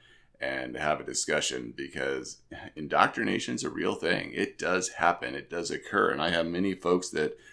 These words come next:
not only follow me on social media, but in my Discord or on my Patreon that talk to me about their indoctrination and how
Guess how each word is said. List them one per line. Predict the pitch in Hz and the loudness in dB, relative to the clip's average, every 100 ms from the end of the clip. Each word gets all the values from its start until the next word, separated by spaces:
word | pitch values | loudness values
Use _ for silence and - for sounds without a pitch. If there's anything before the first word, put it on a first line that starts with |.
| - - | -20 2
not | 90 98 - | 8 8 6
only | 95 104 95 | 2 4 2
follow | 80 76 90 90 | 2 4 6 6
me | 87 85 | 2 -2
on | 73 73 | -4 -4
social | 87 82 73 | -2 -2 -2
media, | 69 87 117 69 64 64 - - | -4 0 0 0 0 -4 -8 -4
but | 69 67 - | -2 -2 -6
in | 90 90 | -2 0
my | 73 | 0
Discord | 69 95 95 - 95 90 76 | -2 0 0 0 4 4 4
or | 69 - | 0 0
on | 80 73 | -2 -2
my | 62 | -6
Patreon | - 101 110 - 87 85 85 76 - | -4 0 2 2 4 4 2 -2 2
that | 87 80 - | 2 2 0
talk | 78 85 85 | 6 6 6
to | 82 | -4
me | 82 82 - | -4 -4 -2
about | 69 71 71 76 78 71 - | -2 -2 2 6 6 4 -4
their | 82 71 | -2 -2
indoctrination | 78 73 69 - 69 73 - 67 | -2 0 -2 -2 -8 -6 -6 -6
and | 64 64 | -8 -10
how | - 78 82 85 82 - | -4 4 6 8 6 4